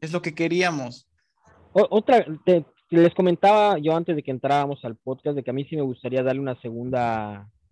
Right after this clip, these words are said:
Speaker 2: bueno, verla por segunda vez para, pues, analizar detalles que se quedan allá, que, pues, al momento, pues, obviamente por la excitación y el, y
Speaker 1: Mm.
Speaker 2: como que no prestas atención luego a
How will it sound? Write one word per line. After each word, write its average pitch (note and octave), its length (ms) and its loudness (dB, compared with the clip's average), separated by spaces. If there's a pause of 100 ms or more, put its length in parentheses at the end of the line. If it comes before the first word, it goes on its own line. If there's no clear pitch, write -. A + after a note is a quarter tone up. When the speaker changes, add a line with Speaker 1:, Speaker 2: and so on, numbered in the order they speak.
(100)
Speaker 2:
bueno, C3+ 220 -4
verla D3+ 260 0
por B2 220 -10
segunda B2+ 340 -4
vez C3+ 220 -2 (500)
para, A2+ 300 -2
pues, A#2 280 -10
analizar B2 520 -4
detalles B2+ 400 -4
que A#2+ 120 -14
se A2+ 120 -16
quedan B2 280 -4
allá, A2+ 340 -2 (360)
que, A2 120 -4
pues, A2+ 200 -4
al A#2+ 100 -6
momento, B2+ 260 -4
pues, A2 160 -16
obviamente A#2+ 440 -6
por A2 180 -10
la A2 80 -4
excitación B2+ 680 -2
y A2 180 -4
el, G#2+ 160 -16 (400)
y A2 180 -2
Speaker 1:
Mm. - 140 -14
Speaker 2:
como B2 200 0
que D3 100 2
no D3+ 100 6
prestas D3 360 4
atención C3+ 440 2
luego C3 180 4
a A#2+ 40 0